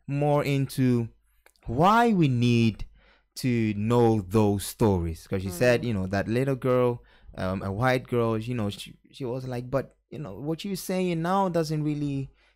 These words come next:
Speaker 1: click with the image that I have."
Speaker 2: Yes.
Speaker 1: So, you know, how, you know, I want to know the, how the story correlates with the image and how we can use the stories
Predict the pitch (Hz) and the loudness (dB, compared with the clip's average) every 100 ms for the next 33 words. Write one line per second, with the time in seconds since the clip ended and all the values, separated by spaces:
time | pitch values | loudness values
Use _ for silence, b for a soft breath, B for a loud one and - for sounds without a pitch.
0 | _ 180 190 - 147 139 - - - b | _ -4 -4 -4 -4 -4 -6 -20 -20 b
1 | b - 139 160 208 233 202 156 143 123 | b -4 -2 0 2 2 2 2 2 2
2 | 113 117 113 113 110 107 170 165 151 - | 2 2 4 4 4 0 -4 -10 -10 -14
3 | - 143 143 156 123 113 131 135 139 131 | -4 -2 0 0 -2 0 2 4 4 0
4 | 104 - 123 131 151 151 147 131 117 107 | -4 -4 -2 0 -2 -4 -4 -2 -2 -6
5 | - _ _ _ 117 120 135 139 139 135 | -12 _ _ _ -2 0 2 2 2 2
6 | 123 113 - _ _ - 107 113 107 98 | 0 -6 -16 _ _ -20 -6 -2 0 -2
7 | - _ 120 131 113 101 - 156 151 147 | -6 _ -4 -2 -2 -6 -2 -2 -2 -4
8 | 147 139 135 131 107 95 95 131 143 139 | -6 -4 -4 -6 -8 -6 -8 -6 -4 -4
9 | 135 113 101 120 120 113 - 110 104 101 | -4 -8 -8 -6 -6 -6 -6 -8 -6 -8
10 | 131 165 120 104 101 95 101 - | -8 -8 -10 -10 -10 -8 -10 -12